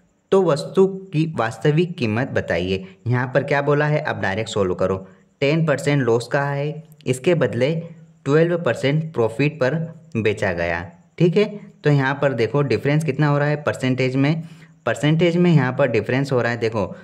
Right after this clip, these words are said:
लॉस और प्रॉफिट कितना डिफरेंस हुआ यहाँ पर टोटल?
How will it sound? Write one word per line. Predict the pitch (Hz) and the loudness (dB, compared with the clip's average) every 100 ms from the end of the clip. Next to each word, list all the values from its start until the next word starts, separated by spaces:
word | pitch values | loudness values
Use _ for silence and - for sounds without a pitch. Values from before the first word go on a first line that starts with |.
| - - | -20 -4
लॉस | 117 147 165 - - | 2 2 0 -6 -2
और | 131 135 - | -2 -2 0
प्रॉफिट | 113 - 147 160 - - - | -2 2 0 0 -8 -10 -8
कितना | 135 151 | 0 0
डिफरेंस | 147 147 151 147 | 0 0 0 2
हुआ | 151 151 | 2 2
यहाँ | 156 147 147 | 2 2 0
पर | 165 160 | -2 0
टोटल? | 139 160 190 | 0 2 0